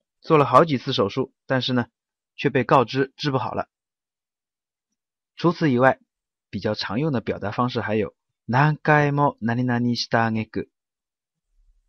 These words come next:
繰り返し何々した挙句、散々何々した挙句、あるいは苦労の挙句等等。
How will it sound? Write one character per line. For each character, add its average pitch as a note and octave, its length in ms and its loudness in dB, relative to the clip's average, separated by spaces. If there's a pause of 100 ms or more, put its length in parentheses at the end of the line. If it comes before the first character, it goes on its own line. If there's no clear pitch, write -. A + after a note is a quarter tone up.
(240)
繰 C#3+ 120 0
り E3 120 4
返 E3+ 260 4
し E3 360 -2
何 B2 200 0
々 A#2 240 0
し - 140 -10
た A2+ 140 0
挙 A2 180 -4
句、 - 220 -12 (480)
散 D3 420 0
々 D3+ 400 4
何 B2 200 -2
々 A#2+ 240 0
し - 120 -10
た A#2 160 2
挙 A2+ 160 -2
句、 - 240 -10 (500)
あ A2+ 120 -2
る B2+ 100 2
い C3+ 100 4
は A2+ 220 2 (220)
苦 F3 160 2
労 F3 220 6
の A#2 180 0
挙 A2 220 -2
句 - 220 -8 (400)
等 F#2 140 -10
等。 - 100 -10